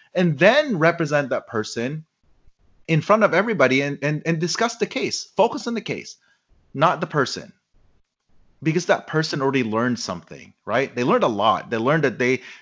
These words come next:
that they screwed up. They learned that, that they're not good enough. And, and all of these learning, it's not right. It's actually, it prevents them from learning the true thing that, "Oh, okay,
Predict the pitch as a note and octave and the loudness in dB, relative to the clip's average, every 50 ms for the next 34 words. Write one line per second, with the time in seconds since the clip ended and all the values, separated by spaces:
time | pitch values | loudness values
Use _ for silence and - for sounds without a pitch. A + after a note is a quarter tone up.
0 | _ - B2 G#2 F#2+ A2+ C#3 C#3+ - - E3+ D#3 C3+ C3 C3 G#2+ A#2 G#2+ G2+ G2 | _ -2 -2 0 0 -2 -2 -2 0 0 2 4 4 4 4 4 0 -2 0 2
1 | A2 B2+ C#3+ C3+ B2+ A#2+ F#2+ - - - - - - - - A2+ F#2 A#2+ B2 B2 | 2 2 2 2 2 0 0 -2 -12 -20 -20 -20 -14 -8 -6 -4 -2 0 0 2
2 | C3 B2 B2+ B2 C3 C3 B2+ G#2+ G#2 G2 G2+ A2+ - _ _ - _ _ - - | 0 0 0 0 0 2 2 0 0 0 -2 -4 -6 _ _ -20 _ _ -8 -2
3 | C3+ C#3 C#3 C#3 C3 - - D#3+ D#3+ - G#3 B3+ C#4 C4+ C4+ A#3+ G3+ - - F3+ | 0 0 0 0 -2 -2 0 2 4 4 4 4 4 2 0 -2 -2 -2 -2 -2
4 | A3 C4+ F4+ D4+ A#3 E3+ C3+ B2+ - - D#3 D3+ - E3+ A#3 C#4+ - - C3+ C3 | -2 -2 -2 -2 -2 -2 -2 -4 -6 -8 -10 -8 -2 -2 -2 -2 -2 -4 0 0
5 | D#3+ A3 G#3+ - - - - - C3+ C#3 - E3 D#3+ F#3 - - G#3 F#3+ C#3 D#3 | 0 2 0 -2 -6 -10 -14 -10 -8 -6 -2 0 -2 -2 0 -2 -2 -2 -2 -2
6 | D#3 - - D3 B2 D3+ F#3 A#3+ A3+ - D#3+ - - C3+ C3 B2+ C3+ F3 G#3+ G3 | -4 -2 -2 -2 0 0 -2 -2 -2 -4 -4 -2 -2 -4 -2 0 2 2 2 2
7 | F3 D3 C3+ - - - G#3+ A3 F3+ D#3 - F#3 A#3 B3 A3 E3 D3 C3+ B2+ - | 2 2 0 0 -2 -2 -2 -2 -2 0 0 0 2 2 0 2 0 0 0 0
8 | - G3+ A3 A3+ A3+ A3+ - - C3+ E3 F#3+ | 0 2 2 2 0 -2 -4 -4 -4 -4 -6